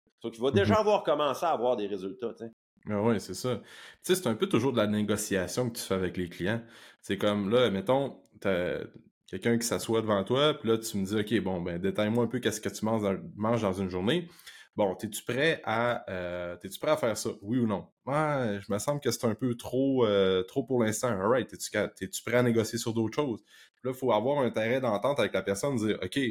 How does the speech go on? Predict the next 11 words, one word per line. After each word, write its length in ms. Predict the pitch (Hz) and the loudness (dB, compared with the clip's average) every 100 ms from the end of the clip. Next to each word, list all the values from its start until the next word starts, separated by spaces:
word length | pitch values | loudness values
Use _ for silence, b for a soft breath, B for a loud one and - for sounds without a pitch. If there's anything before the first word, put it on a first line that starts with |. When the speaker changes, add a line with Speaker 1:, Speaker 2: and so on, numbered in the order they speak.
| - | -2
Speaker 2:
pendant 240 | 98 101 | -2 0
deux 180 | 110 120 | 2 2
semaines, 440 | 113 123 143 170 160 | 2 2 2 0 -6
moi, 180 | - 120 | -2 0
je 100 | 123 | 2
m'attends 440 | 127 117 127 131 143 - | 2 2 2 0 -2 0
à, 280 | 107 120 - | 0 0 0
on 120 | 104 | -2
a 80 | 98 | 0
négocié 400 | 104 110 113 117 | 0 -2 -2 -2
quelque, 320 | 117 110 92 | -2 -2 -6